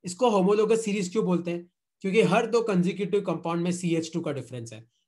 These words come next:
अपन नेक्स्ट जो तीनों पढ़ेंगे ना, उसमें भी सेम चीज फॉलो होती है, इसलिए इसको बोलते हैं होमोलोगस सीरीज। ठीक है, तो अब तुम्हारा काम क्या है, देखो अब तुम्हारा काम ये है,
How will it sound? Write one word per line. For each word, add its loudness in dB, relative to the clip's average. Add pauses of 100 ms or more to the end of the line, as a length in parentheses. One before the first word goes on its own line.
(120)
अपन -2
नेक्स्ट 0
जो 0
तीनों -2
पढ़ेंगे -2
ना, -4
उसमें -6
भी -4
सेम -4
चीज -8
फॉलो -8
होती -12
है, -20 (340)
इसलिए 0
इसको 0
बोलते 0
हैं -2
होमोलोगस -4
सीरीज। -16 (420)
ठीक -2
है, 0 (320)
तो -20
अब -4
तुम्हारा 0
काम -4
क्या 0
है, -2
देखो -10
अब -12
तुम्हारा -4
काम -2
ये 2
है, -8